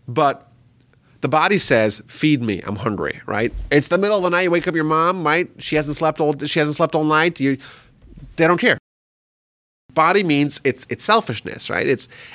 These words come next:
it's a total focus on the needs of your body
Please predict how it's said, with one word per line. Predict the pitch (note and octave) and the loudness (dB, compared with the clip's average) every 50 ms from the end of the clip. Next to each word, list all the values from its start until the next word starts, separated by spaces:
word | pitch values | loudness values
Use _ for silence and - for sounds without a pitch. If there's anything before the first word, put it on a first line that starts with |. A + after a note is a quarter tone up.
| - - | -6 -4
it's | D3 - | -2 -2
a | D3+ | -2
total | - - - - - E3+ F3 F3+ F3+ F3 F3+ F3+ F#3 | -4 -4 -4 -2 2 2 4 4 4 4 4 4 2
focus | F3+ - - E3 C#3 C#3 C#3+ - E3 D3+ - - - - | 0 0 0 2 2 2 2 0 -2 -2 -2 -4 -6 -4
on | B2 A#2+ A2+ G2+ G#2 A#2 B2 C3 - - - - - | -2 -2 0 0 0 -2 -2 -4 -8 -14 -20 -10 -4
the | C#3+ C#3 | -2 0
needs | C#3 D3+ E3 E3+ D#3 | 2 2 2 2 2
of | |
your | E3+ D#3 | 2 2
body | B2+ C3 A#2 B2+ D#3 D#3+ | 2 2 2 2 2 0